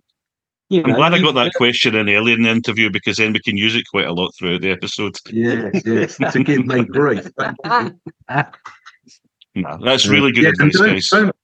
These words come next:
Speaker 3: don't, don't, sorry, I was, I was just gonna say, don't look like you can print everything. Be a, be an expert in what you're print, what you're offering.
Speaker 2: Mm-hmm.
Speaker 3: Understand it, um,
Speaker 2: Yeah.
Speaker 3: because if you've got that, you've got a better chance of being able to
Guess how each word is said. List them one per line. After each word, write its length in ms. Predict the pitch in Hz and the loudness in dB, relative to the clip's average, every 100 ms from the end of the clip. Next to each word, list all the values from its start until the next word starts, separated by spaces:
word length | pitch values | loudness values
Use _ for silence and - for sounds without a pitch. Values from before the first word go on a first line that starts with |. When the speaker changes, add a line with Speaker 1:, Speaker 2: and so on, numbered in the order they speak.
| - | -2
Speaker 3:
don't, 80 | 190 | -2
don't, 100 | - _ 107 - | -4 _ -20 -2
sorry, 320 | 156 110 95 | 0 2 2
I 120 | 120 113 | 2 2
was, 120 | 107 | 0
I 60 | |
was 160 | 113 113 | 0 0
just 160 | 123 - | -2 -4
gonna 100 | 120 | -2
say, 200 | 120 104 | 0 2
don't 340 | 147 180 - - | 2 0 -4 -2
look 200 | 139 139 | -2 -2
like 160 | 120 | -4
you 120 | 117 | -4
can 200 | 113 113 - | -6 -10 -4
print 240 | 156 135 131 | -2 0 0
everything. 380 | 151 117 180 | 0 0 -2
Be 200 | 175 147 | 0 0
a, 80 | 165 | 0
be 260 | 165 151 151 | -2 0 2
an 80 | 147 | 0
expert 580 | 151 - - 92 90 | -4 -8 -12 -10 -4
in 80 | 95 | -2
what 140 | 107 110 | 0 2
you're 400 | 107 110 107 - - | 2 2 0 -8 -4
print, 340 | 151 127 - | -2 -2 -4
what 200 | 113 107 | -6 -2
you're 180 | 117 113 - | -2 -2 -6
offering. 540 | - 92 78 76 78 _ _ _ - | -8 -8 -8 -10 -16 _ _ _ -14
Speaker 2:
Mm-hmm. 300 | 90 90 85 _ _ | -10 -10 -12 _ _
Speaker 3:
Understand 680 | 139 - - - 131 135 120 | -4 -4 -8 -2 0 2 0
it, 140 | 80 76 _ _ _ _ _ _ _ _ | -2 -8 _ _ _ _ _ _ _ _
um, 200 | 107 104 | -4 -2
Speaker 2:
Yeah. 80 | 101 98 | -2 -2
Speaker 3:
because 240 | 107 113 | -2 0
if 120 | 110 107 | 0 0
you've 160 | 101 | 0
got 240 | - 143 - | 0 -2 -2
that, 240 | 180 110 | -4 -4
you've 100 | 104 | -2
got 160 | 120 104 | -2 0
a 60 | |
better 220 | 135 131 | 0 0
chance 400 | 117 110 104 101 | -2 -2 -2 -2
of 100 | 101 | -2
being 240 | 110 104 104 | 2 2 2
able 360 | 107 101 101 95 | 0 0 -2 -2
to 420 | 110 104 101 | 0 0 0